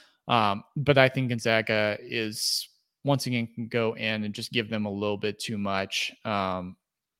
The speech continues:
and especially for a program, you know, is, is hosting such a high profile regional like this for the, uh, for the first time in a long time. I believe it's nine years last since, uh,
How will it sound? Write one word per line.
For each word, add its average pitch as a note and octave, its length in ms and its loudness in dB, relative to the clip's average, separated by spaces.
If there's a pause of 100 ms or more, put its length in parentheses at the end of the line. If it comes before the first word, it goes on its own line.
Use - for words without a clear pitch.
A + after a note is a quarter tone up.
(240)
and G#2 420 0 (220)
especially B2 460 0
for B2 120 0
a G#2+ 60 0
program, G2+ 400 -2
you G2 80 -4
know, G2 160 -2
is, - 360 -4
is B2+ 120 -6
hosting B2 380 0
such A2+ 200 -4
a G#2+ 60 0
high A2+ 160 4
profile G2+ 500 2
regional G2+ 360 0
like G2+ 220 2
this G2+ 180 -2
for G#2+ 160 -8
the, G#2 120 -8 (500)
uh, A#2 100 2
for B2+ 120 -2
the A#2+ 80 2
first D3 280 8
time B2+ 180 6
in A2+ 80 2
a G#2+ 80 2
long G#2 240 2
time. F#2+ 300 -2
I G2+ 40 -4
believe A2 200 -4
it's - 260 -4
nine G#2+ 340 0
years G2+ 460 0
last G2+ 260 0
since, A2 400 -2
uh, G#2 280 6